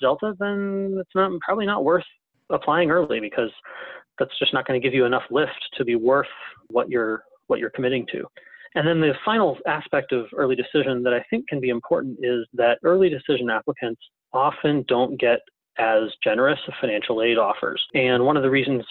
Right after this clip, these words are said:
for this is that your financial aid is much more tailored to your specific situation, and no, there's no competitive adjustment. The analogy I would make is if you're, if you're in the job market and you're applying for jobs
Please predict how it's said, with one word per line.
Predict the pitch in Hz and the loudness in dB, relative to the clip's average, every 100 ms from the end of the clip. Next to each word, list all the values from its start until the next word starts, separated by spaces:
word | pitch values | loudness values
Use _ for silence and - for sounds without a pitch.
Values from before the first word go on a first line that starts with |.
| - | -2
for | 117 | 2
this | 123 - | 2 2
is | 123 - | -2 -2
that | 113 | -4
your | 120 - | -6 -6
financial | 120 117 131 113 | -4 -2 0 0
aid | 113 110 | 0 -2
is | 101 | -6
much | 117 139 156 | -2 -2 -2
more | 160 139 | 0 0
tailored | 131 123 120 110 - | 2 2 2 0 -2
to | 127 | -2
your | 113 110 120 | -2 0 0
specific | - 117 - - 131 131 - | 0 -6 -4 -2 -2 -2 -4
situation, | 127 - 117 165 240 233 - _ _ | -6 -2 0 0 0 -2 -4 _ _
and | 139 135 | -2 0
no, | 135 143 | 0 2
there's | 139 135 147 | 2 2 2
no | 143 | 0
competitive | 135 117 - 135 123 117 104 | 0 -6 -4 0 0 0 -2
adjustment. | 107 107 104 - - - - - - _ | -4 -4 -4 -8 -14 -14 -16 -20 -20 _
The | - | -2
analogy | 123 143 185 170 143 | 0 2 2 2 2
I | 135 | 2
would | 131 | 0
make | 127 123 127 | -2 -4 -4
is | 117 | -4
if | 123 - | -6 -4
you're, | 120 117 120 | -4 -4 -6
if | 139 - | -10 -6
you're | 120 117 107 _ | -4 -4 -6 _
in | 330 139 | -10 -6
the | 117 | -4
job | 123 143 131 | 0 0 0
market | 117 101 135 | -2 0 -2
and | 135 | -4
you're | 113 | -8
applying | 110 127 117 117 | -4 -4 -4 -6
for | 113 | -4
jobs | 123 127 | 0 0